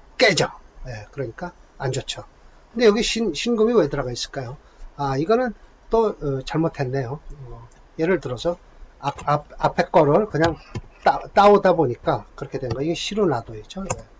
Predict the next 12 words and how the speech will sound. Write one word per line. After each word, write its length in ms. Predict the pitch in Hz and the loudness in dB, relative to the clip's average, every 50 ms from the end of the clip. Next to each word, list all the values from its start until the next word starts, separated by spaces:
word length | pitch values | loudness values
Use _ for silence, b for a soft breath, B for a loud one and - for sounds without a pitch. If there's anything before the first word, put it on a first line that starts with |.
| _ - _ _ _ - - - - - - - - - | _ -20 _ _ _ -20 -20 -20 -20 -20 -20 -20 -16 -14
이렇게 220 | 143 120 - - - | -12 -14 -14 -14 -16
해서 160 | 113 - 120 | -16 -12 -10
시시에 520 | - - - 156 135 - - 139 165 190 180 - | -10 -6 -6 -6 -6 -6 -6 -6 -6 -8 -10 -12
되죠. 480 | - 110 107 - - 120 110 120 180 202 - - - - _ - - - - _ - - - - - | -16 -18 -16 -16 -18 -16 -12 -10 -10 -10 -12 -16 -20 -20 _ -20 -20 -20 -20 _ -20 -20 -8 2 6
또, 300 | 277 262 254 262 262 - - - - - | 8 10 10 8 6 2 -6 -16 -14 -8
음, 180 | - 151 156 151 - | -6 -4 -4 -4 -4
말하기를 600 | - 165 170 185 196 185 - 170 131 131 175 208 - - - - - - - - - - - | 2 4 6 6 6 6 4 2 0 0 -2 -4 -6 -12 -20 -20 -20 -20 -20 -20 -20 -18 -6
동시에 520 | - 151 175 220 254 240 - - 147 - - - _ - - - - _ - - - - - - - - - - - - - - | 2 6 6 6 6 6 4 0 -2 -2 -4 -8 _ -20 -20 -20 -20 _ -20 -20 -20 -20 -20 -20 -20 -20 -20 -20 -20 -18 -8 -2
같이 340 | - - 220 - - 277 254 | 0 0 2 2 2 0 0
상충이 600 | - - - 254 254 - - - 254 254 240 220 | 0 0 0 0 0 0 0 0 2 2 4 4
되는데도, 680 | 208 190 175 165 156 143 165 165 160 240 202 - - - _ _ - - - - - - - - - - - | 6 6 6 6 6 6 4 4 6 6 6 4 4 -2 _ _ -20 -20 -20 -20 -20 -20 -20 -20 -20 -12 -2
어, 340 | 165 165 175 - - - | 2 4 4 4 2 -2